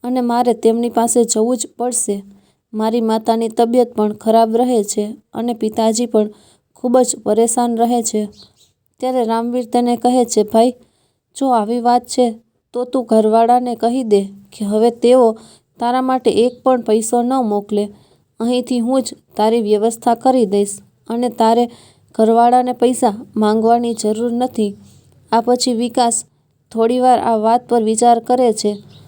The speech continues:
અને તેના પછી આખરે પોતાના પિતાને ફોન કરે છે અને કહે છે, "પિતાજી, આ ફાઇલ એટેમ્પ્ટ છે અને આમાં મને એક વધુ પ્રયાસ કરવા દો. કોઈ વાત નહીં, કદાચ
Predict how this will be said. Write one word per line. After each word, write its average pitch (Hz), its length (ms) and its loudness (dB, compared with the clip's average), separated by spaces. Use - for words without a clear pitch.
અને 240 260 2
તેના 233 340 0
પછી 240 460 -4
આખરે 220 440 0
પોતાના 220 400 0
પિતાને 240 600 0
ફોન 247 260 2
કરે 247 340 2
છે 220 220 -6
અને 233 240 0
કહે 247 340 0
છે, 202 180 -6
"પિતાજી, 233 640 0
આ 240 160 0
ફાઇલ 233 440 2
એટેમ્પ્ટ 240 500 -2
છે 226 360 0
અને 247 240 0
આમાં 233 420 0
મને 220 260 -2
એક 233 320 -4
વધુ 220 260 2
પ્રયાસ 226 480 0
કરવા 247 300 2
દો. 202 220 -6
કોઈ 254 240 0
વાત 240 300 0
નહીં, 214 320 -2
કદાચ 220 400 0